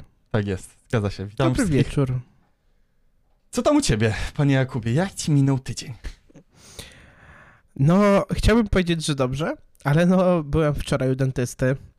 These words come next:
Speaker 2: i skończyłem bez jednego z głównych zębów, więc jak będę se plenił, to jest spowodowane tym,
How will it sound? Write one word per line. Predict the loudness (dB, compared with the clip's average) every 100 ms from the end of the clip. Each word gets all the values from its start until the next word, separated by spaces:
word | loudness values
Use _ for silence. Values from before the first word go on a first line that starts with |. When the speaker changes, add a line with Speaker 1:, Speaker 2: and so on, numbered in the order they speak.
| -8 -2
Speaker 2:
i | 0 0 -2 -4
skończyłem | -4 -4 -2 -2 0
bez | 0 0
jednego | -2 -2 -2
z |
głównych | 0 0 0 -2
zębów, | -2 0 0 0
więc | 0 -4
jak | -4
będę | -2 0
se | -2 -4
plenił, | 0 0 0 -2 -4 _
to | -2
jest | -2 -2
spowodowane | -4 0 2 2 0 0 -2
tym, | 0 0 0 -2